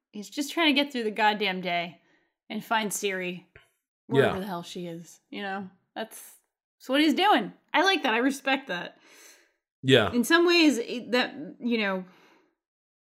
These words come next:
Speaker 1: as much as I love playing the, the hero, and, and, and Geralt obviously has an effect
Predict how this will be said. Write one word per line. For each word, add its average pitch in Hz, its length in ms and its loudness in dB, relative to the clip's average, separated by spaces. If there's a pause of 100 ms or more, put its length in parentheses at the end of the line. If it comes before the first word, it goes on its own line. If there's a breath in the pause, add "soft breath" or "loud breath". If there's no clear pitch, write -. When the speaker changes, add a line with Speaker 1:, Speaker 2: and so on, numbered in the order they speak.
(400)
Speaker 1:
as 220 120 -4
much 233 160 -2
as 240 120 -4
I 233 80 -2
love 208 300 -4
playing 190 480 -4 (300)
the, 202 220 -10 (200)
the 202 120 -10
hero, 175 420 -6
and, 185 180 -8
and, 277 260 0 (160)
and 247 240 0
Geralt 262 320 2
obviously 214 360 0
has 190 300 -4 (100)
an 185 120 -6
effect - 600 -10